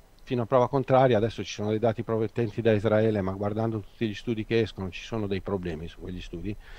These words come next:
che il vaccino riduca il contagio è solo un secondary point. Il,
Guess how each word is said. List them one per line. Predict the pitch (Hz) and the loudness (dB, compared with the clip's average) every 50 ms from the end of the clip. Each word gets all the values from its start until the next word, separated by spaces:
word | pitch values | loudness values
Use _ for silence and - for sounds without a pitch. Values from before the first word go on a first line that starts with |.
| - - - - - - - - - - - | -16 -16 -14 -14 -14 -12 -12 -12 -14 -14 -2
che | - 117 | -2 2
il | 117 | 2
vaccino | 135 131 - - 180 160 131 | 2 2 2 4 6 6 6
riduca | 117 123 127 139 131 - 139 | 6 4 2 0 2 4 2
il | 135 | 4
contagio | - 165 151 - 139 135 131 123 127 | 4 2 2 4 4 4 4 4 0
è | 123 | 0
solo | - 143 127 123 | 2 2 4 4
un | 113 - | 4 2
secondary | - - 120 - 120 110 107 107 104 104 98 | 2 0 0 2 2 2 2 4 2 2 2
point. | - 104 98 92 90 90 95 95 - 101 95 87 - - - | 0 -2 -4 -4 -4 -4 -6 -6 -6 -6 -6 -6 -8 -6 -6
Il, | 104 95 | -6 -6